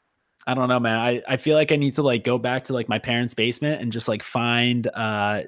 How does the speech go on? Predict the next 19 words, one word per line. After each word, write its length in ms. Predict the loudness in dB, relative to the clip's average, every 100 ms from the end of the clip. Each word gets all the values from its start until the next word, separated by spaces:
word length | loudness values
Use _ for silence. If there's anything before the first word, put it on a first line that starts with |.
| -4
you 100 | -2
know, 120 | -2
see 240 | 0 0
if, 200 | 0 -6
if 400 | -18 -18 -8 -4
I 120 | -4 0
have 260 | 2 2
any 220 | 0 0
of, 160 | -2 -4 -8
of 160 | -4
those 240 | -2 -2 -2
old 280 | -2 -4 -2
things 300 | 0 0 0
just, 240 | -2 -2
like, 220 | -4 -2
left 240 | -2 -2 -2
in 100 | 0
there, 220 | 0 0
because 640 | -2 -2 -2 -2 -2 -4